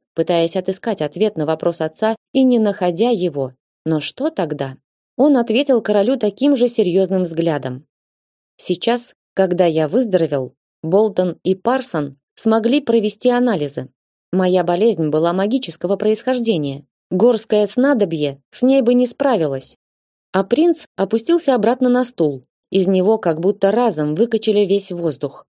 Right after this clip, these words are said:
Как он мог пропустить такое? Ведь сам являлся довольно сильным магом. Должен был увидеть, заметить, почувствовать, наконец.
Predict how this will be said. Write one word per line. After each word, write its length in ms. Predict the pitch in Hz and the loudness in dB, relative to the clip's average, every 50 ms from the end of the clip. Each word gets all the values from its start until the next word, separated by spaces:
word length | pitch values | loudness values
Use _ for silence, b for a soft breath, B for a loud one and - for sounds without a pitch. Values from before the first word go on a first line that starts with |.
| _ _ _ _ _ - | _ _ _ _ _ -6
Как 260 | - 185 170 165 - | -4 -4 -2 -2 -2
он 160 | 180 180 175 | -2 0 0
мог 260 | 180 202 220 214 220 - | 0 0 -2 -2 -4 -6
пропустить 640 | - 165 170 - 196 196 - - - 277 - - - | -8 -8 -6 -4 -6 -6 -6 -4 -4 -4 -4 -6 -6
такое? 520 | - 175 - - 202 190 165 151 139 - _ _ _ _ - | -8 -10 -6 -4 -2 -2 0 -2 -4 -8 _ _ _ _ -6
Ведь 280 | 170 165 220 220 220 - | -2 0 2 2 0 -2
сам 440 | - - 262 240 196 160 139 - _ _ | -4 -2 0 0 0 -2 -4 -6 _ _
являлся 640 | - 175 202 190 185 202 226 214 180 - - 160 | -2 0 2 2 2 2 0 0 0 0 -2 -2
довольно 420 | 160 170 175 185 208 202 190 185 185 | 0 0 2 2 2 0 0 -2 -2
сильным 420 | - - 233 220 226 233 240 240 240 | -2 -2 0 2 2 4 4 4 4
магом. 540 | 233 226 214 180 151 143 147 135 135 - _ _ _ _ - | 4 2 2 0 -2 -4 -4 -6 -6 -10 _ _ _ _ -2
Должен 460 | 175 247 285 285 240 170 185 185 180 | 0 2 4 4 2 2 0 0 0
был 200 | 170 202 175 170 | 0 0 2 2
увидеть, 560 | 185 214 220 254 220 - 147 131 - - - _ _ - | 0 0 0 0 -2 -2 -4 -8 -10 -12 -20 _ _ -6
заметить, 720 | 139 160 165 160 165 190 233 233 240 - 139 - - - _ _ - | -2 -2 0 0 0 0 0 0 -2 -4 -10 -14 -16 -20 _ _ -6
почувствовать, 800 | 180 170 170 - - 277 320 311 - - 233 202 180 170 170 - | -4 -4 -4 -4 -2 -2 -2 -2 -2 -2 0 0 2 0 0 -2
наконец. 640 | 175 165 165 175 170 165 156 143 135 - - - | -4 -4 -4 -2 -2 -2 -2 -4 -6 -8 -14 -18